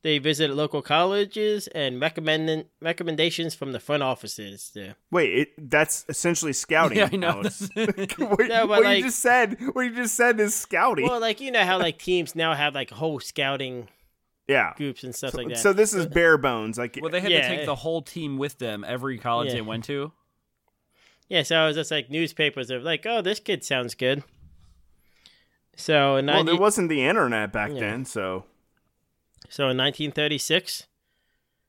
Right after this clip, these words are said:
Speaker 1: with the first pick in the N F L draft, the Eagles selected Heisman winner Jay Berwagner out of the University of Chicago.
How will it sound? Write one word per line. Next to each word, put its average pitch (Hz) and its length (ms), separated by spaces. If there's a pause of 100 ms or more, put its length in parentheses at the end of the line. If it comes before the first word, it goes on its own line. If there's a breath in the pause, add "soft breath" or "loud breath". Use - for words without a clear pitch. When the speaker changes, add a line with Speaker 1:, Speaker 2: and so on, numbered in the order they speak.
(160)
Speaker 1:
with 127 100
the 120 80
first 151 340
pick 160 360
in 139 300
the 127 380
N 156 160
F 151 120
L 151 120
draft, 147 420 (140)
the 127 100 (100)
Eagles 160 320
selected 147 500 (520)
Heisman 175 520
winner 175 360 (560)
Jay 185 760 (760)
Berwagner 139 840 (400)
out 139 200
of 123 100
the 120 100
University 165 600
of 143 60
Chicago. 117 680